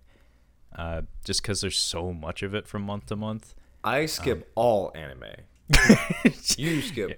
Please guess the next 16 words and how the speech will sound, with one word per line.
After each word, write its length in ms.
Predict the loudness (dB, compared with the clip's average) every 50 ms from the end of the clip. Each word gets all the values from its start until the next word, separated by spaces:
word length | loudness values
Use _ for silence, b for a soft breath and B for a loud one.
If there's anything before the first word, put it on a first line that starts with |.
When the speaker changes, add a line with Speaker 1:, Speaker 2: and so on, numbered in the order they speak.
| -14 -14
Speaker 2:
most 480 | -8 -4 -4 -4 -4 -6 -8 -12 -12 -10 -12
anime. 460 | -14 -14 -14 -14 -16 -16 -16 -16 -18 -20 _ -20 _ _ -8
Speaker 1:
Yeah, 260 | -2 2 2 2 2 2
I, 200 | 2 2 2 2
I 160 | 0 -2 -2 0
mean, 320 | 2 2 0 0 -2 -4 2
I 140 | 4 4 6
have 320 | 6 4 0 0 0 -2 -6
a 80 | -6 -6
couple 520 | -2 -2 -2 -2 0 -2 -2 -2 -4 -6 -6
of 260 | -4 -4 -4 -4 -6 -8
series 480 | -6 -6 -4 -4 -4 -4 -4 -6 -6 -8
that 140 | -8 -6
I'm 160 | -4 -6 -6 -6
familiar 480 | -8 -12 -10 -8 -6 -6 -6 -6 -6
with, 380 | -6 -6 -6 -8 -8 -14 -20